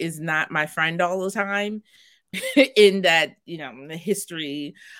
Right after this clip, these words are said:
of this country, it has gone back and forth in terms of protecting, restricting, <laughs> you know, rights, right? Like, it's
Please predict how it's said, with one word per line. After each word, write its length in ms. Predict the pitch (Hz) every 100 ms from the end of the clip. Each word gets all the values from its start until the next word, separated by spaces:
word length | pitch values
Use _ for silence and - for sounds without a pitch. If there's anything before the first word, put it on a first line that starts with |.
| -
of 180 | 202 202
this 180 | 185 185
country, 560 | - 185 180 175 180 175
it 200 | - 175
has 240 | 196 165
gone 380 | 165 170 160 165
back 280 | 156 156 175
and 180 | 165
forth 380 | - 156 156 175
in 100 | 170
terms 320 | 165 160 160 160
of 180 | 156
protecting, 560 | - 165 - - 175 165
restricting, 1000 | 156 - - 165 - 160 160 160 165 165 _ -
<laughs> 220 | _ _
you 360 | 262 269 403 285
know, 200 | 214 196
rights, 480 | 208 180 180 -
right? 240 | 185 165 160
Like, 180 | 160 165
it's 380 | 170 - -